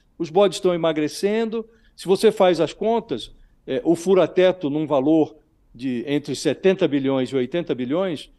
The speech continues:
é, já daria pra pagar o compromisso de campanha, é, assumido pelo Lula de manter o Bolsa Família em seiscentos reais a partir de janeiro. Pra cobrir outras despesas, seria necessário virar esse orçamento do Bolsonaro,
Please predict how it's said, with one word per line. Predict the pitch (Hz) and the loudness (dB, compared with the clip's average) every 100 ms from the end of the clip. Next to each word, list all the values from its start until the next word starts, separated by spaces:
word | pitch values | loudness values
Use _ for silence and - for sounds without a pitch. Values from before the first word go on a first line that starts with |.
| _ _ _ _ _ | _ _ _ _ _
é, | 117 120 113 | -8 -4 0
já | 180 | 0
daria | 180 175 240 | 2 4 4
pra | 240 190 | 4 2
pagar | 156 135 165 | 2 4 2
o | |
compromisso | 160 147 139 139 156 | 2 -2 -2 -4 -6
de | 131 | -8
campanha, | 131 123 156 156 139 98 _ _ _ - | -8 -6 0 2 0 -4 _ _ _ -8
é, | 117 110 | -8 -6
assumido | 123 - 135 143 | -8 -6 -2 -2
pelo | 135 123 120 | 0 0 2
Lula | 165 180 | 2 2
de | 123 | 0
manter | 127 127 113 143 | -2 -4 -2 -4
o | |
Bolsa | 113 135 - 120 | -2 -4 -4 -6
Família | 147 131 131 151 165 _ _ _ | -6 -4 -4 -4 -8 _ _ _
em | 123 | -10
seiscentos | - 131 - 143 113 | -4 -2 -2 -6 -4
reais | 120 135 | -2 0
a | 151 | 0
partir | 156 143 160 | -2 -4 -6
de | 156 | -4
janeiro. | 170 156 131 104 - _ _ _ _ - | -6 -2 -2 -2 -8 _ _ _ _ 2
Pra | 190 | 2
cobrir | 190 180 202 | 4 0 4
outras | 185 254 247 175 | 6 6 4 -2
despesas, | 131 120 170 233 233 139 104 _ _ _ _ | -4 -8 0 0 0 -4 -10 _ _ _ _
seria | _ 349 359 | _ -4 -2
necessário | 330 311 311 - 233 247 285 - _ | -2 -2 -2 0 0 2 -2 -10 _
virar | - 147 254 214 285 247 | -10 -2 2 4 6 4
esse | 220 208 | 4 0
orçamento | 185 185 160 147 143 127 | 0 -4 -4 -6 -6 -8
do | 127 | -2
Bolsonaro, | 127 120 120 123 110 | -2 -2 -2 0 -2